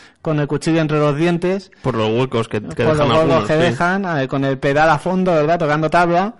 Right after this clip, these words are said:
Speaker 1: como se suele decir.
Speaker 2: Y pisando todos los pianos.
Speaker 1: Eso es. Y, y lo que esperamos es que a partir del Gran Premio, pues, yo
Speaker 2: Es
Speaker 1: creo
Speaker 2: que si
Speaker 1: que
Speaker 2: no, si no hay de eso, es que la Fórmula uno, pff,
Speaker 1: Es, es
Speaker 2: son
Speaker 1: por lo que la gente está muy decepcionada en el sentido en que le ha faltado ver eso. O sea, ya,
Speaker 2: Claro.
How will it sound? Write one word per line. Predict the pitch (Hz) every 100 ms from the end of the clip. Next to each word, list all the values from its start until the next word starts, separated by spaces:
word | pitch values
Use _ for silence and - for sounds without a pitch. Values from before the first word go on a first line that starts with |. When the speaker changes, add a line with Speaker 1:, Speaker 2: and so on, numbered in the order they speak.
| -
Speaker 1:
como | - 151
se | 139
suele | 135 156 156
decir. | 147 180 190 117
Speaker 2:
Y |
pisando | - 113 120 120 113
todos | 127 117
los | 117
pianos. | - 117 117 117 -
Speaker 1:
Eso | 139 139 135 151
es. | 165 180 - -
Y, | 147 135 131 131 127 127 131 -
y | 202 156
lo | 143
que | 139
esperamos | 127 135 135 151 165
es | 147
que | 165
a |
partir | 160 147 151
del | 147 151
Gran | 156 151
Premio, | 156 151 151 151
pues, | 147 151 - -
yo | 160
Speaker 2:
Es |
Speaker 1:
creo | 156
Speaker 2:
que | 143
si | 127 135
Speaker 1:
que | 143
Speaker 2:
no, |
si | 139 -
no | 123
hay | 139 156
de | 143 151
eso, | 160 160 147 -
es | 113
que | -
la | 113
Fórmula | 110 131 135
uno, | 143 147 131
pff, | - - - - -
Speaker 1:
Es, | 165 156
es | 247
Speaker 2:
son | -
Speaker 1:
por | 226
lo | 226
que | 214
la | 147
gente | 165 170
está | 185 160
muy | 170 165
decepcionada | 156 175 160 160 156 165 180 180
en | 127 123
el | 123
sentido | 120 120 135 156
en | 151
que | 131
le | 120
ha | 120
faltado | 151 143 156
ver | 147 131
eso. | 127 123
O | 110
sea, | 113 113
ya, | 120 139
Speaker 2:
Claro. | 151